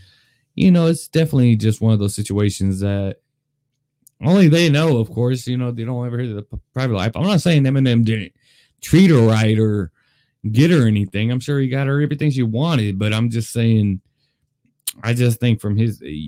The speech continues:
there was a little bit of difference, I would say, at some point or another. That's just me personally. I'm not saying I would do anything like that,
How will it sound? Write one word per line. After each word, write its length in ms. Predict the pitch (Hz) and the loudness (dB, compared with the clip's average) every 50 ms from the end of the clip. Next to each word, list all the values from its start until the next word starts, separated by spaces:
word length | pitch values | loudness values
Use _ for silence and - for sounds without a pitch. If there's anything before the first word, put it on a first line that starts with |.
| - - - 76 95 | -14 -14 -12 -8 -4
there 140 | 123 127 120 | 0 2 2
was 240 | 117 113 113 101 104 | 2 2 2 0 -2
a 140 | 98 92 95 - | -4 -6 -6 -8
little 360 | 95 98 101 104 117 113 101 | -10 -10 -8 -4 -4 -2 -2
bit 120 | 98 98 92 | -2 -4 -6
of 120 | 90 87 | -6 -6
difference, 380 | 80 85 87 - - 76 - - | -8 -8 -10 -10 -12 -14 -14 -12
I 100 | 65 69 | -12 -12
would 180 | 67 60 - | -12 -12 -12
say, 140 | - 67 62 | -12 -12 -12
at 160 | 50 50 - | -12 -14 -16
some 220 | - - 64 - - | -16 -16 -14 -14 -16
point 280 | - - - - - | -16 -18 -18 -18 -20
or 120 | - - - | -20 -20 -20
another. 400 | - - - - - 57 123 110 _ - | -20 -20 -20 -20 -20 -20 -20 -20 _ -14
That's 160 | - 113 117 | -12 -12 -10
just 200 | - 131 117 - | -10 -10 -10 -10
me 200 | - 71 71 - - _ _ _ _ | -12 -14 -14 -14 -16 _ _ _ _
personally. 500 | - - - 110 - - - 50 69 - | -16 -14 -14 -14 -14 -14 -16 -16 -14 -10
I'm 120 | - 101 135 | -6 -4 -4
not 120 | 131 127 | -2 -2
saying 220 | 113 - 127 104 98 | -2 -4 -4 -4 -4
I 120 | 98 110 | -2 -2
would 140 | 120 120 113 | -2 0 0
do 140 | 117 117 117 | 0 0 0
anything 320 | 117 117 113 113 120 117 | 0 0 -2 -2 -2 -2
like 160 | 117 117 113 - | 0 -2 -2 -4
that, 260 | 120 117 117 - | -4 -6 -6 -6